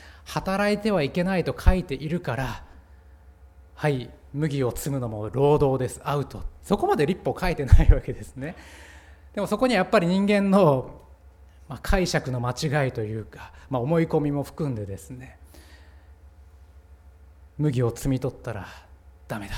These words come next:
と。もうたとえ腹減っていようが日曜日に摘み取ったらダメだとですね。律法の精神が、律法の目的が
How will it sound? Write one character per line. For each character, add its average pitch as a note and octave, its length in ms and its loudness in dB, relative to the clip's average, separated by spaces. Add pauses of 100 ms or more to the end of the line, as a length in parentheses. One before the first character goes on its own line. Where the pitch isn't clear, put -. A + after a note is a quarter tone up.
と。 - 1300 -18
も - 60 0
う - 120 0
た - 160 4
と E3 180 8
え D#3+ 60 2
腹 E3 320 2
減 B2 100 -4
っ - 20 -12
て - 240 -8
い B2 80 -4
よ B2+ 120 0
う - 20 -2
が A2 80 -4
日 B2+ 320 -6
曜 D#3+ 100 2
日 C3 80 -2
に G#2 160 -8 (160)
摘 - 160 -6
み D3+ 120 0
取 E3 120 -2
っ - 80 -16
た A#2+ 120 -12
ら A#2+ 80 -6
ダ A#2+ 100 -6
メ A#2 100 -8
だ - 240 4
と C3 100 -12
で - 120 -20
す - 140 -18
ね。 G3 260 -10 (3250)
律 C4+ 220 2
法 E3+ 140 4
の A#2+ 100 0
精 A3 300 -2
神 A2 340 -8
が、 B2 340 -10 (640)
律 A#3+ 200 -4
法 F3+ 100 2
の C3 100 -2
目 C#3+ 260 0
的 G3+ 340 -4
が E3 460 -4